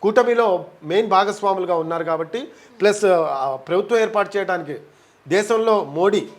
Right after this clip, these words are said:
అధికారంలో రావడం కోసమని ఆయన, వాళ్ళు కీలకంగా ఉన్నారు కాబట్టి ఖచ్చితంగా వాళ్ళు చెప్పిందే వింటారు, దాంట్లో no doubt.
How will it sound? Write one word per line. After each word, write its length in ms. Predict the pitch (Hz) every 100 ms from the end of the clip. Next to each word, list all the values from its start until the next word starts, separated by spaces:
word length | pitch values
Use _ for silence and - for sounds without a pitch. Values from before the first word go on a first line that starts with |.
| -
అధికారంలో 520 | 165 208 208 202 185
రావడం 380 | 175 175 180 170
కోసమని 500 | 165 156 156 170 151 - - - 147
ఆయన, 340 | 170 175 151 151
వాళ్ళు 200 | 165 165
కీలకంగా 460 | 165 208 214 208 196
ఉన్నారు 280 | 170 180
కాబట్టి 480 | 170 165 160 180 294 - - -
ఖచ్చితంగా 380 | 220 - 285 294
వాళ్ళు 280 | 240 254 247
చెప్పిందే 340 | 262 277 285
వింటారు, 400 | 247 233 247 - - _
దాంట్లో 280 | 151 190 202
no 220 | 180 214
doubt. 240 | 214 135